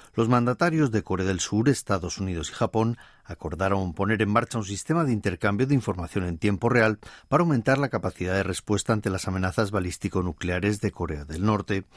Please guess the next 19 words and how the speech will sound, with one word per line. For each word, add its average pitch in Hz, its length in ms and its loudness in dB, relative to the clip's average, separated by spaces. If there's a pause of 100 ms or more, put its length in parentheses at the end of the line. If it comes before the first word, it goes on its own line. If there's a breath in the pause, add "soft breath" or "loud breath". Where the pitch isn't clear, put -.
(260 loud breath)
Y - 80 2
el 117 100 4
pasado 135 380 2
mes 98 220 -2
de 95 80 -4
noviembre, 107 520 2 (280 loud breath)
los 85 180 -6
ministros 98 460 -2
de 95 80 -2
defensa 95 380 -2
de 80 80 -10
los 80 160 -12
tres 160 200 -2
países 113 520 0 (240 loud breath)
mantuvieron 120 460 2
una 151 120 2
videoconferencia 104 840 0
para 165 160 -2
verificar 117 580 2